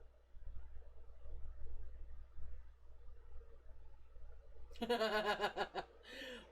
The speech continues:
full <laughs> you get mad and turn back into full French Canadian mode.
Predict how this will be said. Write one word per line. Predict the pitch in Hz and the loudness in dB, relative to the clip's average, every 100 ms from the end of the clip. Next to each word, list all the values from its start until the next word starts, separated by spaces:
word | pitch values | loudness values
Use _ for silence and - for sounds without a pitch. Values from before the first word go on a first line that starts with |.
| - | -2
full | - - - 254 370 370 - 285 | 6 6 6 6 6 8 8 8
<laughs> | - 240 247 - 254 - 277 | 6 6 4 0 -4 -2 -2
you | 226 233 | 2 4
get | 226 214 | 4 6
mad | 214 214 | 6 6
and | 233 | 4
turn | - 269 220 | 4 4 8
back | 202 240 | 6 6
into | 220 196 | 4 2
full | 214 196 185 | 4 4 6
French | - 190 185 | 6 4 2
Canadian | - 196 175 185 180 202 | 0 4 6 6 4 6
mode. | 185 190 | 6 6